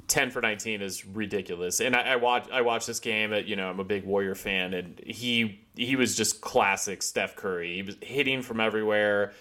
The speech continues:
getting wi-, you know, making himself get. It's amazing how little space he needs to get his shot off. He was doing acrobatic layups.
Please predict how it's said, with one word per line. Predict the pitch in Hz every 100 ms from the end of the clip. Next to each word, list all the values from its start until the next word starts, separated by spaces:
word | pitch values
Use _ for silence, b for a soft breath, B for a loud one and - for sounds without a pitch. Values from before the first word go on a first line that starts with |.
| B B B -
getting | 110 127 120
wi-, | 117 113 113
you | 104 110
know, | 104 95 92 - - - 82
making | 120 131 139 135
himself | 120 - 117 104
get. | 101 98 127
It's | 139 165
amazing | 160 170 143 147 127 -
how | - 127
little | 117 131 131
space | 120 - 113 110 -
he | 104
needs | 95 92 90
to | -
get | 101 101
his | 98
shot | - 104 92 92
off. | 90 90 b b b -
He | 139
was | 139
doing | 117 127 113
acrobatic | 120 123 123 117 110 104
layups. | 107 104 107 104 - -